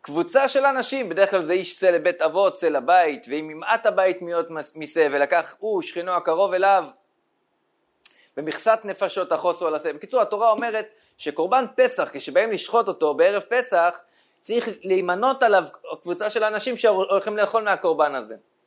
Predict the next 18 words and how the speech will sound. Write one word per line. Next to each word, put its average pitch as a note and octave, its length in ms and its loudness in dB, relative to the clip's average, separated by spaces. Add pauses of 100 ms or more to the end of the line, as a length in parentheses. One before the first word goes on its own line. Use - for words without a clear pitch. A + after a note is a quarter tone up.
(500)
אז A#2+ 220 -6
קטן A#3 520 0
כזה F#3 260 -4
שכבר D#3 280 -4
יכול G3+ 180 -4
לאכול G3 380 0
כזית F3 640 -2 (120)
בשר F3+ 380 -4
צלי, F3 520 -4
מהבשר B2+ 560 -4
של E3+ 120 -6
הקורבן F#3 320 -2
פסח, B3 260 -2
הוא G3 80 2
יכול A3+ 180 0
להיות A3+ 160 -4
חלק A#3 240 0
מהמנויים A#3 680 0